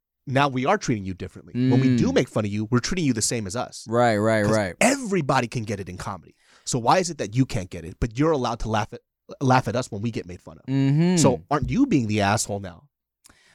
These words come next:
Speaker 2: I mean, that's how I was all, that's how I always felt like, uh, growing up, you know, 'cause I was, I feel like I was blessed enough to be around a diverse group of people. It was like, if we were roasting each other, we were roasting everybody, you know?
Speaker 1: Mm-hmm.
Speaker 2: And I felt like if one person could get made fun of, everybody could get made fun of. Like, eq-,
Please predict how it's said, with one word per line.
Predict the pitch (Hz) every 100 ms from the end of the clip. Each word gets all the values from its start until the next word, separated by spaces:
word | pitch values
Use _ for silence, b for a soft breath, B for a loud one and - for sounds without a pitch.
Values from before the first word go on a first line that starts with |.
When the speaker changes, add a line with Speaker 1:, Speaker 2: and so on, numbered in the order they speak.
| -
Speaker 2:
I | 147
mean, | 180
that's | 202
how | 226
I | 220
was | 214
all, | 202 -
that's | 165 190 233
how | 214
I | 202
always | 202 202
felt | - 208 208 -
like, | 170 185 175
uh, | 196 185 180 165 151 156 135
growing | 131 143 175 190
up, | 135 104
you | 117
know, | 123
'cause | 131
I | 131 131
was, | 127
I | 123 113
feel | -
like | 143 131
I |
was | 117
blessed | 98 127 139
enough | 139 135 127 -
to | 113 98 - _ _ _ _ 104
be | 127 147
around | 147 139 135
a | 117
diverse | 117 113 131 139
group | 147
of | 151
people. | 127 104 113
It | 139 127
was | 110
like, | 110
if | 110
we | 113
were | 107
roasting | 135 160 175
each | 185
other, | 175 170
we |
were | 120
roasting | 110 120 -
everybody, | 113 101 90 78 73 -
you | 95
know? | 101
Speaker 1:
Mm-hmm. | 117
Speaker 2:
And | 117
I |
felt | 120 120
like | 113 104 - - - _ _ _ -
if | 107
one | 92 131 151
person | 170 170
could | 160
get | 160
made | 165 156
fun | 165
of, | 170 160
everybody | 120 139 135 127 127
could | 117
get | 117
made | 113 98
fun | 104 76
of. | 58
Like, | 90 90
eq-, | - 185